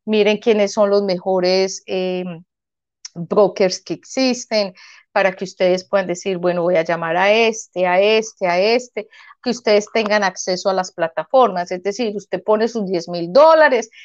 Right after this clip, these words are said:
y que usted pueda ver cómo se está moviendo, no que es que va a recibir un reporte cada mes a ver qué le van a decir, no, eh, que, que usted ponga eso en una cuenta individual,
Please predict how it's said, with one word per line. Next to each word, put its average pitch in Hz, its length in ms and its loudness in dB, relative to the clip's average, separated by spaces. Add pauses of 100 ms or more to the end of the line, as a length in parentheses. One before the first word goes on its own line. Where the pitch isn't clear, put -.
(260)
y 220 200 0
que - 120 -6
usted 190 400 -4
pueda 208 320 6
ver 202 260 6
cómo 208 300 2
se 180 100 -8
está 180 240 -4
moviendo, 190 640 0
no 185 200 0
que 214 100 -4
es 202 80 -12
que 220 120 -2
va 208 100 4
a 208 40 2
recibir 202 460 -4
un 185 100 -8
reporte 202 460 -6
cada 202 240 -4
mes 196 200 -6
a 196 100 2
ver 185 180 0 (400)
qué 220 120 2
le 202 140 6
van 196 160 4
a 190 40 0
decir, 208 200 -2
no, 247 280 0 (500)
eh, - 220 -8 (500)
que, 214 340 2 (100)
que 240 140 0
usted 226 400 0
ponga 262 320 0
eso 269 140 0
en 254 80 0
una 240 240 -2
cuenta 247 340 -2
individual, 196 680 0